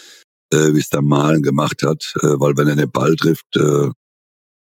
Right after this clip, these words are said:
fällt kein Tor, bin ich fest davon überzeugt, aber genau so musst du dann den Ball treffen,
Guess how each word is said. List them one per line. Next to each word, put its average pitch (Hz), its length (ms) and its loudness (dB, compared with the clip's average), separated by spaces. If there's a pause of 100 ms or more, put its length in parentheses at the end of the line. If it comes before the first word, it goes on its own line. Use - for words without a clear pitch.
(420)
fällt 67 280 -4
kein 87 280 0
Tor, 98 240 2
bin 90 140 2
ich - 80 2
fest - 260 -2
davon 85 220 0
überzeugt, 76 560 0
aber 78 140 0
genau 78 400 2
so 85 280 2
musst 85 260 2
du 82 60 0
dann 78 160 2
den 71 120 -2
Ball 71 240 0
treffen, - 460 0